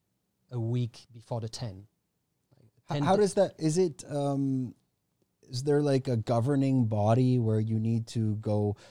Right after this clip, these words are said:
Speaker 2: talk to the Molchanov, you know, committee, and then they're timing you? Or I saw that on your Instagram. Now you're showing you, you have the second longest breath hold. Um, how does that work exactly to be able to get, you know, recognized, ranked, instead of,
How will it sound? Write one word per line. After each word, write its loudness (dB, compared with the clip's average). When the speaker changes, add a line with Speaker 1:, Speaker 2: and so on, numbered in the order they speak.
Speaker 2:
talk 0
to 0
the 2
Molchanov, 0
you 2
know, 0
committee, 4
and 2
then 2
they're 4
timing 2
you? 2
Or 0
I 2
saw 4
that 4
on 2
your 2
Instagram. 2
Now 4
you're 4
showing 2
you, 2
you -2
have 0
the -2
second 2
longest 2
breath 4
hold. -2
Um, 4
how 4
does 2
that 4
work 4
exactly 4
to 0
be 6
able 4
to 2
get, 4
you -2
know, 4
recognized, 2
ranked, 2
instead 2
of, 0